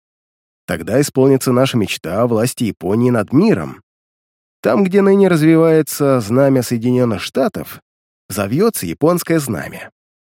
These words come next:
А нас с вами, принц, народные песни будут восхвалять до самых отдаленных времен. Нашим гробницам будут поклоняться, как святыне, и к числу славных имен в нашей истории — присоединятся и наши имена».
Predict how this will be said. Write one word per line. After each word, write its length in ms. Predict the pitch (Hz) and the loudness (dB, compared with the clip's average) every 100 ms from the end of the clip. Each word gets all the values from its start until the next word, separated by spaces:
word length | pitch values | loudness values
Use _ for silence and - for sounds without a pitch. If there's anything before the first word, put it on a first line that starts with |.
| _ _ - | _ _ -8
А 100 | 95 | 0
нас 220 | 127 131 | 0 0
с 80 | 180 | -2
вами, 260 | 254 220 | 2 2
принц, 480 | 113 87 73 - - _ _ | 0 -4 -10 -12 -18 _ _
народные 520 | 123 139 143 135 117 107 | 2 4 4 2 0 -2
песни 380 | 196 214 - | -2 -2 -2
будут 300 | 107 156 151 | -2 0 0
восхвалять 540 | 135 135 110 120 160 143 | -2 -2 -2 0 0 0
до 100 | 127 | -4
самых 420 | - 165 165 147 | 0 2 2 0
отдаленных 520 | 143 143 151 151 127 | 2 4 4 4 0
времен. 640 | 117 143 185 180 87 67 - _ _ _ _ - | 2 4 4 2 0 -6 -18 _ _ _ _ -2
Нашим 320 | 127 139 143 | -2 2 0
гробницам 560 | 123 117 139 151 143 123 | 2 2 2 2 0 2
будут 300 | 139 143 117 | 2 2 -2
поклоняться, 720 | 127 104 95 165 175 - - | -4 -4 0 2 0 -4 -4
как 160 | 127 | -4
святыне, 640 | - 117 - 170 160 87 - _ _ _ - | -4 -8 0 2 2 0 -10 _ _ _ -4
и 100 | 127 | -4
к 40 | |
числу 360 | - 120 139 131 | -2 -2 0 0
славных 480 | - 123 120 104 - | 0 0 0 -4 -2
имен 300 | 117 139 95 | 2 2 2
в 60 | |
нашей 360 | 117 123 104 76 | -2 -2 -4 -8
истории — 600 | - - 220 123 73 - - _ _ _ | -12 -2 0 0 -4 -12 -20 _ _ _
присоединятся 720 | 113 117 107 147 202 - 95 - | -6 -4 2 2 2 0 -4 0
и 80 | 208 | 2
наши 360 | 247 151 - | 4 2 -2
имена». 420 | 85 131 110 - | -2 0 0 -4